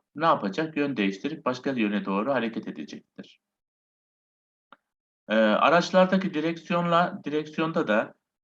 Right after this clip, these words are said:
e, e, çevirdiğimizde aracın sağa ya da sola çevirdiğimizde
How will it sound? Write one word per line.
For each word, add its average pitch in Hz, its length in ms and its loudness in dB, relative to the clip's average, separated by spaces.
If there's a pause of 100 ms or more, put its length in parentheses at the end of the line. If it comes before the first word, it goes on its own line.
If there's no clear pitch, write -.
e, 107 80 0
e, 104 220 2 (800)
çevirdiğimizde 127 840 0
aracın 131 500 -2 (580)
sağa 139 360 2
ya 95 160 0
da 104 80 -4
sola 113 340 -6
çevirdiğimizde 92 1000 -8